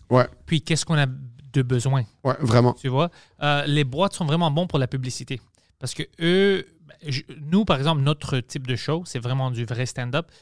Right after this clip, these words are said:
Speaker 1: Ouais.
Speaker 2: J'ai pas une grande set, euh, j'ai pas des fucking feux d'artifice, des choses, j'en ai
Speaker 1: C'est un
Speaker 2: rien
Speaker 1: tabouret
Speaker 2: besoin.
Speaker 1: puis un micro, y a rien
Speaker 2: C'est
Speaker 1: d'autre.
Speaker 2: vraiment ça.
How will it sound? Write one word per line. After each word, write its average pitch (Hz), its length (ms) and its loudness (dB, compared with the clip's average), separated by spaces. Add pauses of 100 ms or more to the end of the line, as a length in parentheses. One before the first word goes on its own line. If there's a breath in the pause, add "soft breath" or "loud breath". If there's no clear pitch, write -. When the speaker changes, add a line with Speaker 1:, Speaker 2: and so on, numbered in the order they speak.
(120)
Speaker 1:
Ouais. 123 100 0
Speaker 2:
J'ai 139 120 4
pas 202 180 2
une 156 100 0
grande 143 220 -2
set, 147 460 -2
euh, 120 300 -6 (280 soft breath)
j'ai 127 120 -6
pas 175 160 -4
des 131 220 -4
fucking - 320 -8
feux 139 160 -6
d'artifice, 135 600 -6
des 131 100 -4
choses, 151 280 -6
j'en 135 260 0
ai 139 60 0
Speaker 1:
C'est 127 80 2
un 131 40 6
Speaker 2:
rien 196 100 6
Speaker 1:
tabouret 135 200 4
Speaker 2:
besoin. 135 120 6
Speaker 1:
puis 135 120 4
un 113 40 4
micro, 107 340 4
y 104 40 8
a 98 40 6
rien 101 120 4
Speaker 2:
C'est 104 60 0
Speaker 1:
d'autre. 143 120 0
Speaker 2:
vraiment 151 280 4
ça. 156 180 0